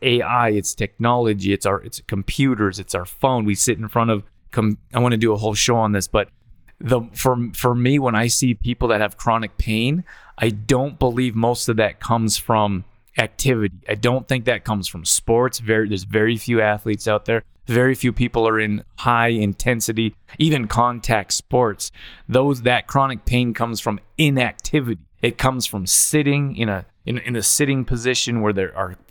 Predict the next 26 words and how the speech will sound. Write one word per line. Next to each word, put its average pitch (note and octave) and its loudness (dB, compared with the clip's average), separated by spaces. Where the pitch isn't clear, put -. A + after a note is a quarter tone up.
our G2+ 0
spines C3 2
are A2+ 2
being A#2 -2
compressed. A#2 -2
We A#2 -2
don't, G2+ -4
we A2+ -2
hardly G#2 -2
walk. C3 0
We G2+ -2
don't F2+ -6
move. C3 2
We A2 2
don't G2 -8
get B2 2
up C3 -2
through C#3 2
the B2+ 2
day. B2 0
That B2+ 0
chronic C3 -2
pain C3+ 2
of, F#2+ 0
of G2 0
stems, A#2+ 0